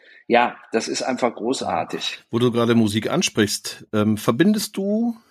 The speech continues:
Speaker 2: und ich weiß, du liebst Musik, verbindest du bestimmte Musik mit bestimmten Ländern?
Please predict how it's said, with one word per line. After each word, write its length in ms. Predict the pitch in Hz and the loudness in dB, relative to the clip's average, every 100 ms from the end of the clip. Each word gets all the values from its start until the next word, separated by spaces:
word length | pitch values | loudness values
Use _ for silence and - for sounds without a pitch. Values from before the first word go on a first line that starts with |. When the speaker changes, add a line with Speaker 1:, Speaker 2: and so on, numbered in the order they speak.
| - - | -16 -2
Speaker 2:
und 80 | 110 | 0
ich 100 | - | 4
weiß, 260 | 139 175 | 4 4
du 140 | 120 110 | 2 0
liebst 300 | 165 - 107 | 0 -2 -2
Musik, 400 | 98 104 160 - | 0 2 0 0
verbindest 560 | 120 110 165 180 - | -2 0 2 0 0
du 100 | 165 | 0
bestimmte 440 | 156 - 139 160 147 | 0 -2 -4 0 2
Musik 380 | 117 107 147 160 | 2 0 -2 -4
mit 160 | 127 | -4
bestimmten 340 | 117 - 143 104 | -4 -4 -2 0
Ländern? 500 | 95 120 185 233 | 2 2 2 0